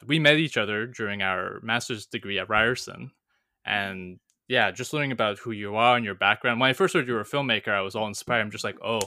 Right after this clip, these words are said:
I need to know or learn as much as I can from this <laughs> guy, as much as possible." But, like, learning about your entire creative background is just really amazing, inspiring, seeing the work that you've done, the interest that you have.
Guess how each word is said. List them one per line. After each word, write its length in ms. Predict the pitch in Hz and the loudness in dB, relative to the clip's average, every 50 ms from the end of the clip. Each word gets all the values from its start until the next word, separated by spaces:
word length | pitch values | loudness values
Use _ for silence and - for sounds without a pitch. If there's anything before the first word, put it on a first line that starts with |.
| - _ _ _ _ _ _ - | -6 _ _ _ _ _ _ -4
I 120 | - 113 | -4 -2
need 180 | 113 113 120 113 | -2 -4 -6 -8
to 80 | - 123 | -6 -6
know 280 | 117 110 104 104 98 - _ _ _ _ _ _ _ - | -6 -4 -4 -6 -8 -10 _ _ _ _ _ _ _ -6
or 180 | 117 113 110 | -6 -4 -4
learn 220 | 101 117 113 117 113 | -4 -2 -2 -2 -2
as 100 | 104 - | -4 -4
much 180 | 127 120 - | -4 -6 -4
as 60 | - | -4
I 80 | - 117 | -6 -4
can 240 | 110 123 117 117 110 | -2 -2 -2 -2 -2
from 180 | - 113 107 | -4 -6 -8
this 160 | 101 101 98 - | -8 -8 -6 -2
<laughs> 20 | |
guy, 460 | - 120 - - 175 - - 175 - - - 247 285 285 277 226 - | -2 0 2 2 0 0 -2 -4 -6 -8 -10 -12 -12 -10 -12 -10 -8
as 140 | - 120 - | -8 -6 -6
much 180 | 120 113 110 - | -6 -6 -6 -6
as 120 | 110 - | -8 -4
possible." 480 | - 107 101 113 - - - 110 104 98 | -2 -2 -2 -2 -2 -6 -6 -6 -4 -2
But, 140 | 98 113 | -2 0
like, 200 | 110 113 113 - | 0 0 0 -2
learning 320 | 131 123 131 135 147 160 151 | -2 -2 -2 0 0 0 0
about 280 | 131 127 120 113 110 _ - | 2 4 4 2 2 _ -8
your 140 | 113 123 | -6 -6
entire 380 | 117 117 113 - 120 123 127 127 | -6 -4 -2 0 0 2 0 0
creative 340 | 123 - 131 110 107 101 98 | -2 -4 -6 -6 -6 -6 -4
background 480 | 98 95 98 110 - - 113 98 90 | -2 -2 -2 -2 -2 -4 -4 -4 -6
is 60 | 92 - | -10 -12
just 240 | - 98 - - - | -14 -14 -14 -12 -8
really 420 | 104 104 107 107 107 101 98 92 _ _ _ _ _ _ _ _ _ _ _ | -6 -6 -4 -4 -6 -8 -8 -10 _ _ _ _ _ _ _ _ _ _ _
amazing, 540 | - 110 101 98 104 110 120 117 - 120 107 | -12 -10 -8 -6 -4 -4 -4 -4 -4 -6 -6
inspiring, 560 | 101 101 - - - 107 104 113 113 110 104 | -6 -8 -10 -6 -2 0 0 0 0 -2 -4
seeing 260 | 95 - 113 107 104 98 | -8 -8 -10 -10 -10 -10
the 80 | 95 | -10
work 220 | 92 101 113 117 - | -8 -6 -6 -6 -8
that 140 | 117 107 | -10 -12
you've 140 | - 104 107 | -12 -10 -6
done, 220 | 104 110 107 110 104 | -4 -4 -2 -4 -4
the 120 | 98 95 | -6 -10
interest 260 | 101 104 - 110 - | -10 -10 -12 -12 -12
that 140 | - 98 - | -12 -14 -14
you 80 | 101 101 | -12 -8
have. 420 | 98 98 101 104 107 101 101 101 | -4 -2 0 0 0 -2 -4 -8